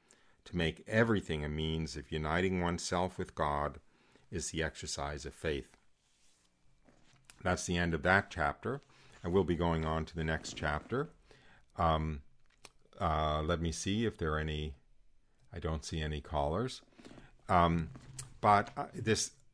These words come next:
I cannot read this paragraph without thinking of the Annunciation and the Blessed Virgin Mary's fiat, "Let it be done to me according to thy word."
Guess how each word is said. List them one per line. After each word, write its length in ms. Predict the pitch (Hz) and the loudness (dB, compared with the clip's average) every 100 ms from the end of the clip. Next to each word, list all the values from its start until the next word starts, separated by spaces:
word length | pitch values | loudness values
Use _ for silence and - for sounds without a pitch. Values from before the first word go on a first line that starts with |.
| - | 0
I 100 | 107 | 0
cannot 420 | 113 113 123 107 | 4 4 4 4
read 220 | 110 135 | 2 2
this 180 | 120 - | 0 -2
paragraph 580 | - 107 87 82 78 76 | 2 2 4 4 4 0
without 360 | 82 82 82 | 2 4 2
thinking 560 | - 87 85 85 85 85 - - - - - | 0 0 2 0 -2 -4 -14 -20 -20 -20 0
of 400 | 87 80 78 - | 4 4 2 -4
the 200 | - 82 | -2 2
Annunciation 1000 | 80 82 85 - 87 80 80 - 80 80 - | 4 4 2 2 2 2 0 -2 -2 -4 -4
and 160 | 90 | -4
the 60 | 76 | -4
Blessed 360 | 76 80 80 78 | 0 -2 0 -4
Virgin 360 | 76 78 73 | -2 -2 -2
Mary's 400 | 73 73 71 - | -4 -2 -2 -6
fiat, 540 | - 95 82 67 65 - | -8 -4 -2 -2 -6 -6
"Let 160 | 73 | -6
it 80 | 71 | -4
be 100 | 76 | -6
done 260 | 73 78 78 | -2 -2 -2
to 100 | 78 | -4
me 200 | 73 71 | -4 -6
according 460 | 69 - 71 69 | -8 -6 -4 -6
to 100 | 67 | -8
thy 220 | 71 69 71 | -6 -6 -4
word." 460 | 71 78 69 67 | -2 0 0 -6